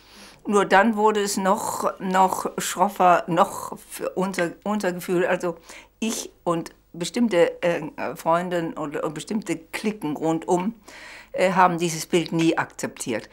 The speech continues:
Es bestand daneben auch eigentlich ein anderes, nicht? Es war dieses Frauenbild stramm, deutsche Frau schminkt sich nicht, daraufhin haben wir uns natürlich sofort enorm geschminkt, so wie es nur irgend damals ging.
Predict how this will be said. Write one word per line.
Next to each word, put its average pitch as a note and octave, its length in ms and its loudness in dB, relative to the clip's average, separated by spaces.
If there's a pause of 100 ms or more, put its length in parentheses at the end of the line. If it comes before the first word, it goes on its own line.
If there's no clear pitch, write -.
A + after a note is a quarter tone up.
(320)
Es G#3 140 -2
bestand C4+ 520 2
daneben G#3+ 560 0
auch G3+ 280 2
eigentlich E3 540 0
ein D#3 220 -4
anderes, A#2 720 -8
nicht? F3+ 220 -4
Es F#3 160 -4
war E3+ 120 2
dieses E3 220 -4
Frauenbild F#3 640 0
stramm, F#3+ 800 2
deutsche D#3+ 380 0
Frau D#3 240 0
schminkt - 380 -2
sich F#3+ 200 -6
nicht, F3+ 320 -6
daraufhin D#3 420 -6
haben D3 160 -6
wir D#3+ 100 -8
uns - 120 -14
natürlich D3 320 -10
sofort D3+ 320 -8
enorm F3 380 6
geschminkt, F#3+ 480 -6
so D#3+ 140 -10
wie D#3 100 -14
es D3 100 -16
nur - 220 -8
irgend C#3+ 320 -6
damals D3+ 500 2
ging. A3 300 4